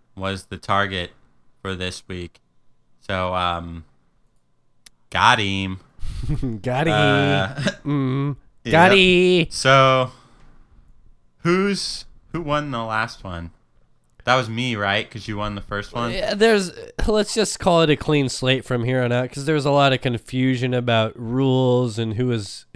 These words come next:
Speaker 2: who was abiding by them and who wasn't.
Speaker 1: The, the only, the only reason I brought it up was we have to decide who goes first.
Speaker 2: Uh, yeah, whatever, whoever. You go first. It's fine.
Speaker 1: All right, all right, I'll go first.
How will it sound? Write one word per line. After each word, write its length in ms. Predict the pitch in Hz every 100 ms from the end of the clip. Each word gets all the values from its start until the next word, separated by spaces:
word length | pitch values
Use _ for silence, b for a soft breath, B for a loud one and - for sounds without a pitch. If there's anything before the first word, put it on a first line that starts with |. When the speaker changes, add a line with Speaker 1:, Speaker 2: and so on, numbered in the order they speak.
| -
Speaker 2:
who 100 | 120
was 180 | 113 98
abiding 600 | 117 98 117 147 147 143
by 160 | 143
them 180 | 143 139
and 100 | 123
who 140 | 123 131
wasn't. 680 | 117 135 135 143 139 131 -
Speaker 1:
The, 340 | - 151 143
the 160 | 135 170
only, 460 | 202 180 165 143 - -
the 100 | 127
only 180 | 160 160
reason 300 | 147 143 139
I 100 | 127
brought 320 | 113 117 117
it 100 | 107
up 280 | 110 113 -
was 200 | 101 98
we 120 | 104
have 240 | 107 107 -
to 80 |
decide 380 | 101 98 107 101
who 100 | 107
goes 260 | 101 95 90
first. 480 | - 98 87 - - - - -
Speaker 2:
Uh, 400 | 123 123 120 113 - 90
yeah, 340 | 135 127 123
whatever, 540 | 131 131 147 160 143 101 -
whoever. 380 | 156 139 104 101
You 140 | 143
go 160 | 160 131
first. 400 | - 87 - -
It's 120 | -
fine. 220 | 110 80 - - - _ _ _ _
Speaker 1:
All 140 | 107 113
right, 260 | 117 104 - -
all 80 | 101
right, 220 | 107 101
I'll 140 | 95 98
go 160 | 95
first. 480 | 87 95 85 - -